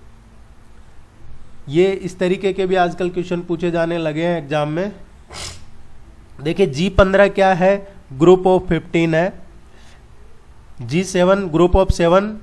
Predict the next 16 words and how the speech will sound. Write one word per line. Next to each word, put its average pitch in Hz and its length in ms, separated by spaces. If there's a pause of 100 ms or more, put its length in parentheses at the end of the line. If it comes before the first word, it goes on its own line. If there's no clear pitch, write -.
(100)
जी 135 240
ट्वेंटी 190 380
group 175 260
of 180 200
जी 160 140
ट्वेंटी 175 420
और 185 200
जी 165 180
सेवेंटी 165 440
सेवन, 175 340
ये 240 120
group 180 280
of 151 140
सेवेंटी 123 300
सेवन। 123 240
ये, 185 320